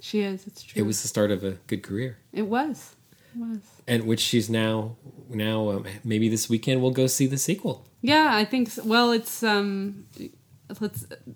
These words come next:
Speaker 1: several records already.
Speaker 2: It's
Speaker 1: It's
Speaker 2: breaking
Speaker 1: the,
Speaker 2: all kinds of
Speaker 1: the
Speaker 2: records,
Speaker 1: top
Speaker 2: right?
Speaker 1: grossing, uh, movie starring a woman, uh, no, f-, top grossing horror film starring a woman. Um, and then the top grossing movie of all time featuring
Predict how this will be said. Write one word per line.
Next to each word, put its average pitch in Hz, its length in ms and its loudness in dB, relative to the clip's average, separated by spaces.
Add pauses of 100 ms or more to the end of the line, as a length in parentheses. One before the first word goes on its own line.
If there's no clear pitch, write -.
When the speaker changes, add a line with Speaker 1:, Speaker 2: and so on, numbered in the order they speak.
(120)
Speaker 1:
several 254 500 4
records 185 500 0
already. 185 440 2
Speaker 2:
It's - 120 6
Speaker 1:
It's - 80 -2
Speaker 2:
breaking 143 320 10
Speaker 1:
the, 110 60 6
Speaker 2:
all 113 80 2
kinds 113 240 0
of 92 60 2
Speaker 1:
the - 80 8
Speaker 2:
records, - 140 4
Speaker 1:
top 262 260 8
Speaker 2:
right? 277 100 4
Speaker 1:
grossing, 254 1040 6
uh, 202 580 6
movie 233 840 6
starring 233 500 6
a 226 60 4
woman, 220 640 6
uh, 220 240 6
no, 208 160 4
f-, - 360 -8
top 285 220 6
grossing 247 480 4
horror 254 300 6
film 180 260 2
starring 170 400 0
a 156 60 2
woman. 156 520 0 (600)
Um, 165 480 2 (360)
and 190 280 2
then 185 400 2
the 180 80 0
top 220 300 2
grossing 208 360 2
movie 190 240 4
of 175 140 2
all 170 160 4
time 175 640 2
featuring 175 720 0